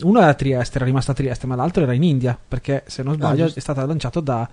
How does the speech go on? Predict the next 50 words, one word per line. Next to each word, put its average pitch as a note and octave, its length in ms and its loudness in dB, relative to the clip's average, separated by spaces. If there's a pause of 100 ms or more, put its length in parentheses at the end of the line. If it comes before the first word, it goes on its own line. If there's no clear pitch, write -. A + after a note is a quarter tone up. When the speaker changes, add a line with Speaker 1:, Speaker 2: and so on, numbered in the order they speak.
(440)
Speaker 1:
dall'India, D3 640 2
e C3 100 -4
quindi, B2+ 500 -2
eh, A#2 500 -8
per - 140 4
la C3+ 100 0
prima D3 220 4
volta C#3 240 2
abbiamo C3 260 0
raggiunto C3 640 0
in B2+ 80 -2
una C3 140 0
telefonata C#3+ 640 0
intercontinentale D#3+ 1300 2
uno C3 160 2
dei C3 120 2
nostri B2+ 340 0
ospiti. B2+ 460 0 (500)
Volevo G3 200 8
aggiungere F#3 320 6
solo F#3 180 4
una D#3+ 140 4
cosa, C3+ 560 4
che - 160 0
il D3+ 360 4
professor D3+ 520 2
Rossi D#3+ 400 2
ha B2 140 2
sì E3 200 -2
insegnato C3+ 540 0
all'estero, D3+ 420 2
ma C3 120 0
poi D3+ 160 2
è - 20 4
rientrato C3 440 -2
per B2+ 140 -2
un B2 100 -2
periodo C3 300 0
a B2 60 -2
Palermo. C#3 420 0
Faccio C3+ 280 -4
il C3 60 0
saputo C#3 440 -2
perché B2 240 -2
mentre C3+ 280 2
lui C3 140 2
parlava B2 420 2
ho A2+ 40 2
aperto A#2+ 360 0
Wikipedia, B2 640 -2